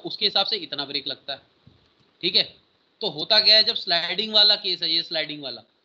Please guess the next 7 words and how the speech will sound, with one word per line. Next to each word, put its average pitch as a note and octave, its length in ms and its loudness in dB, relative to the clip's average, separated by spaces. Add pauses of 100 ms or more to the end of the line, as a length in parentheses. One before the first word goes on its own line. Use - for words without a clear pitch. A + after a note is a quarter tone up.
(140)
तब G#3+ 120 2
हमारा G#3 260 0
force G3+ 280 -8
रहेगा F#3+ 240 4
इतना, B2 260 -12 (880)
ठीक G3 120 -2
है। G#3+ 140 2